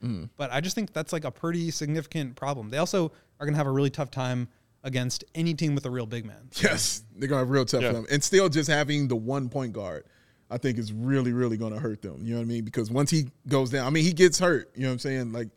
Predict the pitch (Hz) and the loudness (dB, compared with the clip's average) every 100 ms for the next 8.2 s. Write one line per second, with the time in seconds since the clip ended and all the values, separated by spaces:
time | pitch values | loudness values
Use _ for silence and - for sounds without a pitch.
0 | - - - 127 202 208 156 190 143 160 | -20 -14 0 8 8 8 10 8 8 -2
1 | - 135 170 143 151 131 135 123 135 120 | -4 0 2 4 6 8 6 4 2 2
2 | 156 165 107 120 110 - - _ _ - | 4 4 4 0 -2 -8 -20 _ _ 4
3 | 208 226 240 220 196 - - 143 147 147 | 4 6 4 4 4 2 -6 0 2 2
4 | 160 143 135 156 151 139 143 135 143 131 | 2 2 4 4 6 4 4 4 2 2
5 | 120 147 143 127 139 131 95 73 - _ | 2 2 4 0 0 -2 -4 -10 -14 _
6 | - 123 131 123 131 135 143 131 135 120 | -4 0 2 2 4 4 4 4 2 2
7 | 123 120 107 - 117 117 139 156 143 131 | -2 -2 -4 -6 -4 -2 0 4 6 6
8 | 131 - | 4 2